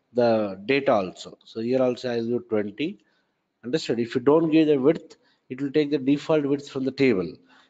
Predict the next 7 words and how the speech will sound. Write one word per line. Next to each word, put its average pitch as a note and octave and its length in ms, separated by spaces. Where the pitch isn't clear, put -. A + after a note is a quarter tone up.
Okay, A#2 240
land B2 380
one, C3 160
I'll A#2 140
give A2+ 180
something G#2+ 460
twelve, B2+ 380